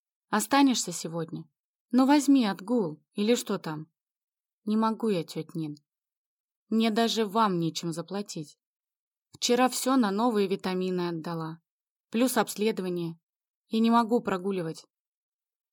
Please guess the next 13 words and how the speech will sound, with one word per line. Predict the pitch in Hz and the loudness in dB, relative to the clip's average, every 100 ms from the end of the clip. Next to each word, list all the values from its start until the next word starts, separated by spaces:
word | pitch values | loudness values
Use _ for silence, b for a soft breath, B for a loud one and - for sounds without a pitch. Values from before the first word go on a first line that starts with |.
| _ _ | _ _
Нянечка, | 226 285 269 254 - | 4 8 8 6 -2
понимающе | 185 196 196 233 254 240 - 185 | -2 -2 0 0 0 0 -2 -4
закивала, | 170 - 185 233 254 214 - _ _ _ _ - | -6 -6 -2 0 0 -2 -8 _ _ _ _ 2
а | 214 | 4
Марианна, | 220 220 247 262 196 | 6 6 6 4 2
наконец, | 175 180 185 220 - | 0 -2 -4 -4 -4
отпустила | 180 - 165 - 165 160 | -6 -8 -10 -8 -6 -4
меня. | 160 160 160 - _ _ _ _ _ _ _ | -4 -6 -8 -16 _ _ _ _ _ _ _
«Мне | 196 208 220 | -2 0 0
снился | - 240 285 - 180 | 0 0 0 -2 -8
плохой | - 190 - 233 | -6 -8 -4 -4
сон. | 247 - 170 160 _ _ _ _ _ - | -4 -6 -8 -8 _ _ _ _ _ -8
Снилось, | - 269 302 202 - | 6 8 8 6 -2